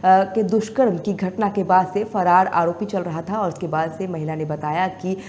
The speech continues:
उस समय वे घर से बाहर गई थी और बाकी बच्चे भी घर से बाहर थे। उसके पति ने बेटी को अकेला पाकर उसके साथ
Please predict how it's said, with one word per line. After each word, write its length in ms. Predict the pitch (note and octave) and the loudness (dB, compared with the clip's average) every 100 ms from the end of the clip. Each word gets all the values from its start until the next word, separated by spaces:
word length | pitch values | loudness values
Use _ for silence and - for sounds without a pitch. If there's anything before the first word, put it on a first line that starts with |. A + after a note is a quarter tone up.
| - | -6
उस 180 | A3 A3 | -2 -2
समय 300 | A3 G#3+ A#3 | 0 0 0
वे 220 | A#3 G#3 | 4 6
घर 320 | G#3 C#3+ F3+ G#3+ | 6 2 -4 -2
से 160 | G#3 | -4
बाहर 340 | D#3 D3+ D3+ F#3+ | -2 -2 -2 -2
गई 240 | F#3+ F3 | 0 -2
थी 220 | F3 G3+ | -4 -8
और 200 | A3+ F3+ | -4 -4
बाकी 340 | D#3+ D#3 D#3 D#3 | -2 -2 -2 -4
बच्चे 320 | D#3 D#3 A#3 | -6 -4 -4
भी 140 | F#3+ | -4
घर 140 | D#3+ D#3+ | -6 -6
से 160 | E3 | -6
बाहर 320 | D3+ D3+ F#3 F#3 | -6 -4 -4 -2
थे। 80 | G3+ | -4
उसके 300 | A3 F#3 F3 | -4 -8 -10
पति 440 | E3+ F#3+ G3+ F#3+ | -8 -8 -4 -4
ने 220 | D3+ E3+ F3+ - - - - - - - - | -4 -6 -8 -12 -20 -20 -20 -20 -20 -16 -8
बेटी 380 | F3 B3 B3 D4+ | -2 -2 0 -2
को 120 | D#4 | -2
अकेला 500 | - G#3+ A3 A#3+ G#3+ | -4 -4 0 2 0
पाकर 460 | - - F#3 F#3 | 0 2 2 2
उसके 300 | A3 G#3 F#3+ | -2 -2 -4
साथ 580 | F3+ - F3 G3+ G#3+ A3 | -6 0 4 4 2 -6